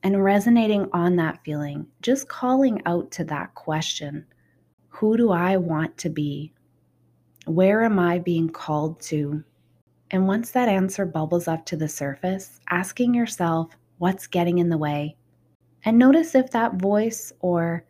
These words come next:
that comment is truly yours, or if it's something that you've heard somewhere else.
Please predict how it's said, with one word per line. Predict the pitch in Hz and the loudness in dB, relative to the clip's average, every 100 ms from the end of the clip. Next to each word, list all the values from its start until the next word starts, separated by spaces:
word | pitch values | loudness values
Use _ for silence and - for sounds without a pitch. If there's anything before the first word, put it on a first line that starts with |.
| _ _ _ | _ _ _
that | 180 180 - | -4 -4 -6
comment | - 170 175 185 190 | -2 2 2 0 -2
is | 185 | -8
truly | - - 233 254 | -6 -2 2 2
yours, | 214 151 151 190 226 - - _ _ - | 2 2 0 -4 -8 -16 -20 _ _ -8
or | 214 | -6
if | 233 - | -4 -6
it's | 240 - | -8 -2
something | 233 233 262 254 | -2 0 2 0
that | 240 | 0
you've | 226 214 | -6 -8
heard | - 190 180 180 180 _ | -4 0 2 0 -4 _
somewhere | - - 175 165 147 | -16 -6 -2 -2 -2
else. | 143 143 156 - | -4 -6 -12 -18